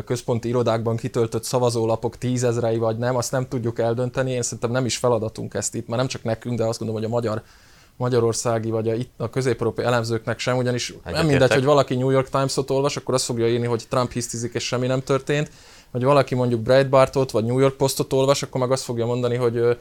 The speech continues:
Speaker 1: tízmillió, nem tudom én, venezuelai emigráns és, ö, ötmillió holt lélek szavazott Bidenre.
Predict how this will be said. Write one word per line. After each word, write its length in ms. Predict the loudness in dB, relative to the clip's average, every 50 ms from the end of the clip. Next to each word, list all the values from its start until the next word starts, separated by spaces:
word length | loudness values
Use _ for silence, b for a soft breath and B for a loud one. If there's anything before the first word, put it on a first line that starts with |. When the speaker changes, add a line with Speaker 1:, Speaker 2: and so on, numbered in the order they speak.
| B B B B B -2
Speaker 1:
tízmillió, 760 | 0 0 0 0 0 0 2 2 4 4 4 4 4 4 2
nem 200 | 2 -2 -2 -2
tudom 260 | -2 -2 -2 -2 0
én, 140 | 0 0 2
venezuelai 560 | 2 2 2 2 0 2 2 2 2 2 0
emigráns 600 | 0 0 0 -2 0 0 0 0 0 0 -2 -2
és, 220 | -2 -2 -2 -2 -2
ö, 120 | -2 -2
ötmillió 920 | -2 -2 -2 -4 -2 0 0 2 2 2 4 4 4 2 2 0 -2 -6 -10
holt 360 | -6 0 2 4 4 4 2
lélek 320 | 2 2 4 4 2 2 0
szavazott 460 | 0 0 0 0 0 -2 -2 -4 -4
Bidenre. 600 | -2 0 0 0 0 -2 -6 -8 -8 -8 -10